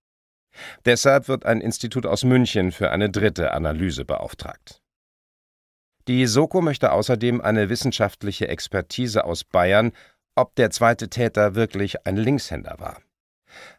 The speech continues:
Ein Polizist hatte zu der Frage eine eigene Versuchsreihe mit zehn Testpersonen gestartet.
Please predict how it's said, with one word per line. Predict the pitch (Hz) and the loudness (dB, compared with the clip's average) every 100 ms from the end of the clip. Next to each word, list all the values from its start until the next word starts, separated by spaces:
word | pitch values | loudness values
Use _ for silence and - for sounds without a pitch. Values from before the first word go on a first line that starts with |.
| - | 0
Ein | 139 139 | 4 4
Polizist | 131 151 147 185 180 160 | 4 0 0 0 -2 -2
hatte | 151 | -4
zu | - 156 | -4 -2
der | 120 123 | 2 2
Frage | - 110 107 117 135 - | 4 2 4 2 0 2
eine | 120 117 - | 2 2 2
eigene | 98 107 107 | 0 2 0
Versuchsreihe | - 98 127 - - 78 87 87 | -2 -2 -2 -4 -2 2 2 2
mit | 87 | -2
zehn | - 95 95 | -2 -4 -2
Testpersonen | - 110 - - 85 85 85 82 | -2 -2 -2 -6 -4 -4 -2 -2
gestartet. | 82 - 90 92 87 - | -4 2 2 2 -4 -8